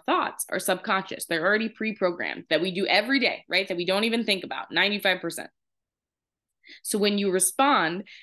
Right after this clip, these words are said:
instead of react, you break that chain, you break that generational cycle, and you allow yourself to have a different thought and to pause. And the pause is the most important. So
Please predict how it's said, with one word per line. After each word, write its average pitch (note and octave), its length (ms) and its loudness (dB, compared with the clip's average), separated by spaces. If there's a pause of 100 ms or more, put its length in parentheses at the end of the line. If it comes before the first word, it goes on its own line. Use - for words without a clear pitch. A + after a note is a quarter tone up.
instead F#3 320 0
of F#3 120 0
react, G3+ 400 0
you F#3 100 -6
break A3+ 260 -4
that E3 180 0
chain, - 520 -4 (240)
you F3+ 160 -2
break F#3+ 280 0
that F3 200 2
generational E3 640 -2
cycle, - 640 -2 (240)
and F3 100 0
you F3 120 6
allow F#3+ 320 4
yourself G3 400 -4
to F3 80 -8
have E3 160 -4
a E3 40 0
different E3+ 420 -4 (100)
thought F3+ 300 0 (100)
and E3 180 -6
to - 220 -6 (160)
pause. - 880 0 (480)
And E3+ 160 0
the D#3 160 -4
pause D#3 800 -2
is E3 180 0
the E3 80 -2
most E3 640 -2
important. - 880 -10 (800)
So D#3+ 560 2